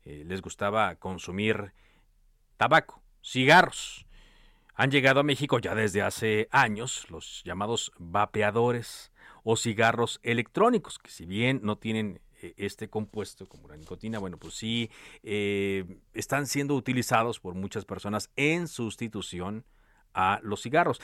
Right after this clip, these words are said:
E incluso personas que no fumaban ya también los están, eh, utilizando. Decimos, al final de cuentas es, eh, eh, responsabilidad y decisión de cada persona en lo individual, pero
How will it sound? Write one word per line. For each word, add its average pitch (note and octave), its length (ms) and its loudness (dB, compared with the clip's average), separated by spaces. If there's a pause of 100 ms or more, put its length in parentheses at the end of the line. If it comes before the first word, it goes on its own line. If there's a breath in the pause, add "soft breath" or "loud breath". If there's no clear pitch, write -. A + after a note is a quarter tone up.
(140 loud breath)
E D3+ 100 8
incluso F3+ 280 8
personas D3 280 0
que - 60 0
no C#3 100 2
fumaban D3+ 440 4
ya A2 160 6
también A2 480 -2
los G2 320 -4
están, G2+ 520 -2
eh, G2 200 -4
utilizando. A#2 640 -2 (160)
Decimos, F3 260 -4
al F2 100 -12
final G2 180 -6
de A#2+ 100 -4
cuentas A2+ 360 -4
es, A#2 240 -2 (360 loud breath)
eh, G2+ 420 4 (640)
eh, D#2 140 -16 (320)
responsabilidad G#2+ 1200 0
y B2 80 -2
decisión A2 720 -2
de E2+ 120 -10
cada F2+ 240 -4
persona F#2+ 460 -6
en G2 140 -2
lo G2 60 -2
individual, G#2 380 0
pero D3+ 260 6